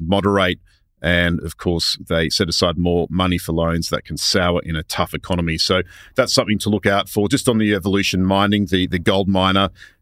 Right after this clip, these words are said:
we're expecting to see grades at Red Lake improve as the contribution from Upper Campbell increases, and also monitor Red Lake progress on sustainably achieving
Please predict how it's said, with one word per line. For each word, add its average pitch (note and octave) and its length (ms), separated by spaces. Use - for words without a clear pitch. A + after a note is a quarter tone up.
we're F#2 120
expecting G#2 400
to F2+ 100
see F#2+ 260
grades G2+ 420
at F#2+ 100
Red F#2+ 200
Lake F2+ 380
improve A2+ 680
as F2 160
the F2 80
contribution F2+ 640
from F2 240
Upper F2+ 220
Campbell F2 400
increases, F2+ 680
and F2+ 240
also F2+ 640
monitor F#2+ 380
Red F#2 200
Lake F2 220
progress F2 480
on E2 100
sustainably F2 760
achieving E2+ 500